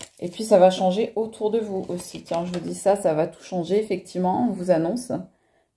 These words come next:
des changements. Voilà, les changements à venir, parce que ce voyage, moi, je vois quelque chose un peu d'initiatique. Ça va vraiment vous changer, ce fait,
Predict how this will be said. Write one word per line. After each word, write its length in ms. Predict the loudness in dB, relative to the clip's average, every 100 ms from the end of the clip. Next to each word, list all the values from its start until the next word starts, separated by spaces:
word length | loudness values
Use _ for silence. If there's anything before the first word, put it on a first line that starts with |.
| -10
des 380 | -2 -2 -2 -8
changements. 680 | -8 -4 -2 0 0 -2 -4 _
Voilà, 220 | -6 -6 -6 -6
les 120 | -6
changements 600 | -2 2 2 6 6 6
à 160 | 6 4
venir, 480 | 4 0 0 -2 -6 -8
parce 200 | 0 0
que 180 | 0 -4 -4 -18 -18
ce 200 | 0 2
voyage, 580 | 6 8 8 6 4 -4 -8 -2
moi, 140 | 2
je 60 | 4
vois 100 | 2
quelque 200 | -4 -8
chose 140 | -4
un 120 | -2 -2
peu 240 | -2 -2
d'initiatique. 1300 | -2 -8 -6 4 6 6 4 4 4 2 -4 -4 -6 -20 -20 -20
Ça 200 | 0 6
va 160 | 8 8
vraiment 380 | 8 6 6 4
vous 220 | 2 -4
changer, 560 | -2 0 0 2 2 2
ce 220 | -2 -6
fait, 440 | -2 2 2 0